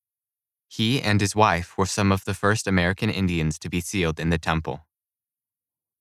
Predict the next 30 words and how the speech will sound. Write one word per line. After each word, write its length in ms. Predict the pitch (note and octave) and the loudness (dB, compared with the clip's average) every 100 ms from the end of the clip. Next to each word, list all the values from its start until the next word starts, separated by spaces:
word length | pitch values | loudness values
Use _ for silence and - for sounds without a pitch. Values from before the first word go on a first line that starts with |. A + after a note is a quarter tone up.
| _ | _
He 400 | - G#2 F2+ G2+ | -8 -2 0 -2
and 160 | F#2 F#2 | 0 0
his 160 | F2+ | -2
people 460 | - B2 A#2 E2+ F2+ - _ _ | -2 -4 0 0 0 -6 _ _
helped 320 | A#2 A2 - | -2 -2 -2
build 220 | A#2+ G#2+ | 0 2
the 80 | G2 | 4
Logan, 380 | G2 G2+ G#2 G2+ | 4 6 4 2
Utah 300 | G#2+ - D#2+ | 2 2 -2
temple. 480 | - D#2 D#2 C#2 - _ _ _ _ _ _ - | 0 -6 -6 -10 -12 _ _ _ _ _ _ -2
They 100 | F#2+ | 0
later 300 | F#2 G2 B2 | 2 4 2
did 180 | A#2+ A2 | 0 -4
temple 320 | - A#2 G#2+ | -2 0 2
work 220 | E2 D2 - | 0 -2 -4
for 140 | G2 | -4
their 180 | G2 G2+ | 0 0
people 380 | G#2+ F#2 D2+ D2+ | 0 -2 -4 -2
who 160 | E2+ | 0
had 100 | D#2 | 0
died. 360 | F2 D2+ C2+ - _ _ _ _ _ _ _ _ _ _ _ | 2 0 0 -12 _ _ _ _ _ _ _ _ _ _ _
As 140 | G#2+ - | -6 0
quoted 340 | B2+ A2+ A#2 | 4 4 4
in 140 | F#2 F#2 | 0 0
Scott 380 | - A2+ G#2 - | 0 0 2 0
R. 120 | F2+ | -2
Christensen, 800 | - G2+ - D#2 - D2 C#2 E2 _ _ _ | -2 -4 -4 -4 -2 -6 -8 -14 _ _ _
Sagwitch, 720 | - - G#2+ F#2+ C2+ - - - _ _ _ | -6 0 0 0 -2 -4 -12 -14 _ _ _
Shoshone 560 | - A2+ - A#2 A#2+ A#2+ | -4 -2 2 4 6 4
chieftain, 580 | - F2+ - D2+ D2 | 0 -4 -4 -4 -6